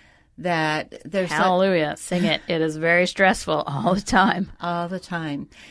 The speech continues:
Speaker 1: And so one of the reasons we're doing this is to promote healthy living,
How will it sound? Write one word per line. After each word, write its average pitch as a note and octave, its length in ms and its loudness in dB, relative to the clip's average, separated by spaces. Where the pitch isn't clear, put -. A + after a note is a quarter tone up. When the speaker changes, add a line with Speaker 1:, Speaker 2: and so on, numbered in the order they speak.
Speaker 1:
And F#3+ 480 -2
so G3 320 -2
one G3 260 -2
of A3 80 0
the G3 140 -4
reasons F3+ 400 -6
we're E3 100 -6
doing C4+ 320 -6
this E3 340 -6
is D#3 340 -8
to E3 340 -10
promote D#3 560 -6
healthy D#3 340 -10
living, D#3 540 -12